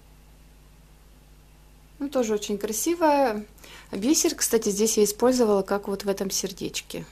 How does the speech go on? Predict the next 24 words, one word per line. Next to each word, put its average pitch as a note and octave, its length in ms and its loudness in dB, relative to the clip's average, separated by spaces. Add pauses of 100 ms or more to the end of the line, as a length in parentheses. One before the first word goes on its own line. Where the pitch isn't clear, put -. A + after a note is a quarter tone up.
(640)
Вот F3+ 140 -10
в - 40 -8
этих F3+ 240 -8
цветочках. - 800 -14 (460)
Ой, F3 180 -10 (100)
показывала F#3 460 -6
вам, D#3+ 120 -8
наверное, D#3+ 260 -10
вам D#3+ 160 -12
не E3+ 120 -8
видно F3 260 -6
было. F#3 200 -8 (500)
Вот F3+ 160 -12
как F3+ 200 -10
здесь. D#3+ 340 -8 (580)
Такой F3 260 -8
же - 100 -10
бисер. A3+ 400 -4 (600)
Мне A#3 200 4
он A3+ 120 6
очень G#3+ 260 2
нравится. A#3+ 560 4
Он G#3 280 6
голубой. G3 800 2